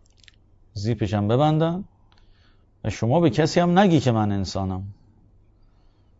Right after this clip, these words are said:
وانمود کنی که من مثل خود شما هستم، بری در بین اونها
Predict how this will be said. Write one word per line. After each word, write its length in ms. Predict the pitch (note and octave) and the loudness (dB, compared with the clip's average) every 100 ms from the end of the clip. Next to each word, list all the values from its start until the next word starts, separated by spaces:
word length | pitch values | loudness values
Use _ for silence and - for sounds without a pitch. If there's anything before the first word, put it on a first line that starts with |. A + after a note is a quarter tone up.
| _ _ _ _ _ _ _ | _ _ _ _ _ _ _
وانمود 540 | G#2+ A2+ C#3 D3+ G#3+ - | 2 4 6 6 6 4
کنی 220 | E3 D3+ | 2 4
که 100 | C3+ | 2
من 160 | C#3+ C#3+ | 2 2
مثل 260 | C3+ C3 | 0 0
خود 220 | B2 B2 | 0 0
شما 260 | A2 G#2 A#2 | 0 0 0
هستم، 540 | C#3 C#3+ D#3+ E3 G3+ - _ _ _ _ _ _ - | -2 -2 -2 -2 -4 -14 _ _ _ _ _ _ -12
بری 300 | A2 B2 A#2 | -2 0 2
در 180 | G#2+ G#2 | 0 0
بین 180 | A2 G#2+ | -2 -2
اونها 480 | G2+ F#2+ C3+ F#3 | -2 0 0 -2